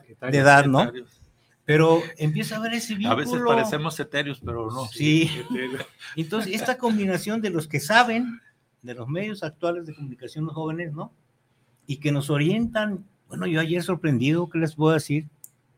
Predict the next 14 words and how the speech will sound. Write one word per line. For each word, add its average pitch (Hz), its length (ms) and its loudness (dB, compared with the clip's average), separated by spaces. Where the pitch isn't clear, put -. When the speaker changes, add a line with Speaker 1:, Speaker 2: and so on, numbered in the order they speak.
Speaker 2:
Mi 123 440 0
nieta 143 720 2
sobrina 147 680 2
de 107 100 -10
diez 131 220 -6
años, 160 500 0
este, 120 300 -12
dije, 131 260 -10
"Oye, 165 140 -4
hija, 185 340 -4
pues - 140 -20
ayúdame 165 400 -2
aquí, 156 240 -4
¿no? 214 200 -6